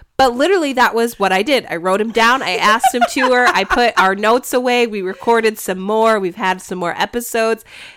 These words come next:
And now she's like, "Okay, great. I'm gonna ask you these questions." And I'm like, "Wait a second. I don't remember these questions." And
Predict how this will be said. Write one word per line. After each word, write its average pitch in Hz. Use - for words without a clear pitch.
And 226
now 226
she's 302
like, 285
"Okay, 339
great. 392
I'm 427
gonna 320
ask 277
you 339
these 311
questions." 285
And 311
I'm 311
like, 339
"Wait 381
a 294
second. 254
I 480
don't 554
remember 508
these 453
questions." 453
And 269